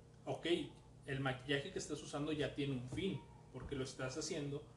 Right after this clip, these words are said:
para crear una obra artística, que en este caso vendría a ser una fotografía. Pero hay personas que realmente se maquillan completamente y se, ya no son ellas mismas para salir a una reunión social, para salir a un,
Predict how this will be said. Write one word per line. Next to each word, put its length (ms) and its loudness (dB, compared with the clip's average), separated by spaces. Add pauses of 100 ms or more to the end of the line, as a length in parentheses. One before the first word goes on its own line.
(200)
para 240 2
crear 340 4
una 160 4
obra 200 2
artística, 560 -6
que 60 -10
en 80 -4
este 180 -6
caso 220 -4
vendría 240 0
a 20 -6
ser 160 -4
una 140 -2
fotografía. 680 -2 (720)
Pero 640 4 (440)
hay 200 4
personas 460 4
que 120 2
realmente 560 4 (100)
se 140 2
maquillan 380 0
completamente 840 0
y 60 8
se, 160 -2 (400)
ya 160 6
no 120 2
son 260 0
ellas 220 2
mismas 440 -4 (500)
para 200 2
salir 300 2
a 20 6
una 160 2
reunión 340 0
social, 400 -2 (480)
para 180 -8
salir 380 0
a 200 2
un, 640 -2